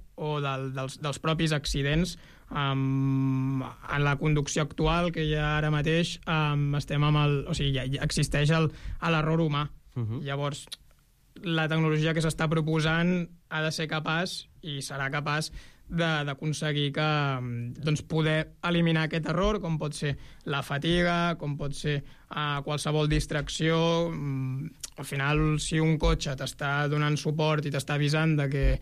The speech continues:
Speaker 1: em, tens un cotxe a prop, o el, el típic, eh, la típic, quan volem canviar de carril, no? Que, que a vegades algun dels, dels, dels vehicles en el retrovisor tenen la llumeta de "tens un cotxe en l'angle mort". Llavors,
Speaker 2: Mhm.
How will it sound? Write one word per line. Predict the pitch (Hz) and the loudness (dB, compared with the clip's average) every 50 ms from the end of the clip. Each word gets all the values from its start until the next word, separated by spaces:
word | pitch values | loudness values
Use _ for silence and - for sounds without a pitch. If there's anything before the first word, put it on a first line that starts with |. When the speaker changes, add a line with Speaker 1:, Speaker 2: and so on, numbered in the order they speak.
| - - - - - | -4 -12 -18 -12 -8
Speaker 1:
em, | - 147 135 131 131 127 123 | -4 -2 0 0 0 -2 -2
tens | 135 143 147 | 0 0 2
un | 151 147 | 2 0
cotxe | 139 160 143 - 147 | 0 0 0 0 0
a | 139 | 2
prop, | 151 151 151 135 123 - - - | 2 2 2 0 -2 -8 -14 -12
o | - 139 135 131 127 | -8 -6 -6 -4 -4
el, | 127 127 127 | -4 -4 -4
el | 127 143 | -4 -2
típic, | 139 147 147 151 151 151 - - - - - - | -2 -2 0 0 -2 -2 -6 -12 -18 -16 -10 -6
eh, | 170 151 139 131 | -4 -2 0 0
la | 131 131 | 0 0
típic, | 131 143 143 147 143 - | 0 0 0 0 -2 0
quan | - - 143 139 | 0 2 2 4
volem | 139 143 147 151 151 | 4 4 4 2 2
canviar | 151 156 156 151 151 147 | 2 2 2 2 2 2
de | |
carril, | 143 151 143 143 135 131 135 | 0 0 0 0 0 0 0
no? | 139 156 180 196 175 | 2 2 2 2 0
Que, | 170 156 143 139 139 135 | 0 0 0 0 -2 -2
que | 131 | -2
a | 135 | -2
vegades | 139 135 135 135 143 151 147 151 | -2 0 2 2 2 4 4 4
algun | 147 143 147 151 147 | 4 4 4 4 4
dels, | 151 151 147 - - - - - - - - | 2 2 0 -2 -8 -14 -20 -20 -20 -14 -6
dels, | - 170 156 156 151 147 143 143 143 143 147 | -2 0 2 2 2 2 2 0 0 0 0
dels | 151 147 147 | 0 0 2
vehicles | 143 147 143 139 160 160 156 | 2 0 0 2 2 2 2
en | 156 156 151 | 4 4 4
el | 151 | 4
retrovisor | 156 143 135 147 151 147 147 147 143 151 160 156 165 175 | 2 2 2 2 2 2 2 2 2 2 4 4 2 2
tenen | 160 160 156 156 156 | 2 2 2 2 4
la | 160 160 | 4 4
llumeta | 160 160 156 156 156 156 170 185 | 4 4 4 2 2 2 2 2
de | 180 165 151 143 | 2 2 0 0
"tens | 143 156 147 147 | 0 0 0 2
un | 151 151 | 2 2
cotxe | 139 - 151 143 - 165 | 0 0 -2 0 2 2
en | 165 151 | 4 4
l'angle | 143 135 135 131 139 | 2 2 0 0 2
mort". | 156 165 165 151 143 | 2 2 2 2 2
Llavors, | 139 127 117 110 120 | 2 2 4 4 2
Speaker 2:
Mhm. | 139 | 2